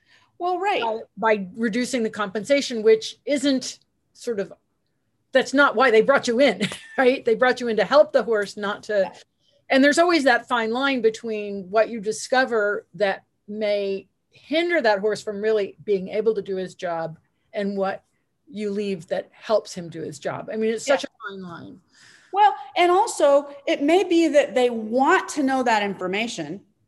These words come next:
Speaker 1: They want to find where the source of the problem is, like the nasty red pony, um, and, and to how we found that. They may want to know, but they may not want to know today.
Speaker 2: Yeah.
Speaker 1: Because the, tomorrow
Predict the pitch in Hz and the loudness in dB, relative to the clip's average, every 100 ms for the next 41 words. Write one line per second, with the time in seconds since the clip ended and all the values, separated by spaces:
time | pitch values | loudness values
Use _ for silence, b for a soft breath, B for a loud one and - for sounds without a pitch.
0 | - 226 214 233 262 339 - - 240 - | -4 -2 0 0 2 2 0 -4 -6 -4
1 | 226 226 233 226 202 214 208 202 190 180 | -2 0 0 -2 0 2 2 0 -2 -6
2 | - 196 226 233 220 175 180 208 214 220 | -4 0 2 0 -2 -4 -4 -2 0 0
3 | 214 175 165 185 196 190 202 175 175 185 | -2 -4 -4 0 0 0 -4 -4 -4 -4
4 | 160 160 240 170 165 B B - 220 190 | -4 -2 -2 -2 -6 B B -4 -2 -2
5 | - 208 - 214 214 220 214 196 165 165 | -4 -6 -4 -6 -4 -2 0 0 0 -2
6 | 208 233 175 156 B - 277 370 339 269 | -2 0 -2 -2 B 0 4 4 4 2
7 | 294 285 254 277 240 190 220 226 269 294 | 0 0 0 2 2 2 0 0 0 -2
8 | 247 240 233 214 202 165 202 - - - | -2 -2 -2 -2 -4 0 0 0 -10 -20
9 | _ _ _ 202 - 240 - 247 214 - | _ _ _ -4 -4 -10 0 4 4 0
10 | - _ _ _ _ _ _ _ 277 247 | -12 _ _ _ _ _ _ _ -6 -2
11 | 247 226 233 277 247 131 87 160 240 B | -2 0 2 4 2 0 0 0 0 B